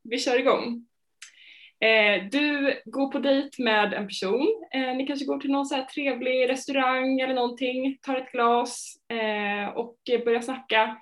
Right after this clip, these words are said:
och så får du veta att den här personen är nära vän med sitt ex fortfarande.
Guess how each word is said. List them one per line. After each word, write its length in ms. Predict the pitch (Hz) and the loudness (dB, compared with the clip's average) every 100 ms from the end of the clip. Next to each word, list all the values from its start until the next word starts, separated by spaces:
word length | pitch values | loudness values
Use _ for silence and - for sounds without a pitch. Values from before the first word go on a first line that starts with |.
| _ _ _ | _ _ _
och 120 | 233 | -4
så 100 | 233 | -4
får 80 | 247 | -4
du 80 | 226 | 0
veta 240 | 220 214 | 0 0
att 60 | - | -4
den 120 | 202 | -4
här 100 | 208 | -4
personen 420 | 208 202 190 196 | -6 -6 -4 -4
är 480 | - 196 180 180 180 - _ | -4 -4 -2 -4 -6 -10 _
nära 540 | 214 233 233 185 196 190 | -2 0 2 0 0 -2
vän 460 | 196 180 180 - | -2 -4 -6 -6
med 300 | 196 180 180 | -4 -4 -6
sitt 220 | - 190 - | -10 -10 -6
ex 260 | 269 - - - - - | -8 -8 -14 -14 -16 -10
fortfarande. 560 | 247 - 151 - 202 | -10 -6 -6 -6 -10